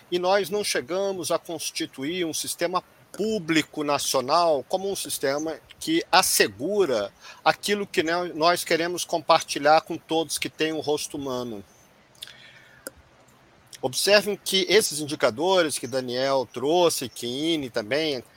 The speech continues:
apontou, eh, são indicadores que têm classe, cor e território. Observem que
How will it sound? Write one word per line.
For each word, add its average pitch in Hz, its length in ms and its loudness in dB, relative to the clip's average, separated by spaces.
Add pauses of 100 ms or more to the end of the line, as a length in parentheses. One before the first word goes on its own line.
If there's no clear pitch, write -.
(200)
apontou, 147 1000 0
eh, 131 260 0
são 220 420 0
indicadores 147 1000 -2
que - 140 -10
têm 170 240 -2
classe, 160 720 4 (400)
cor 190 480 2 (100)
e 180 80 -8
território. 107 720 -4 (1400)
Observem 151 720 2
que 147 480 -4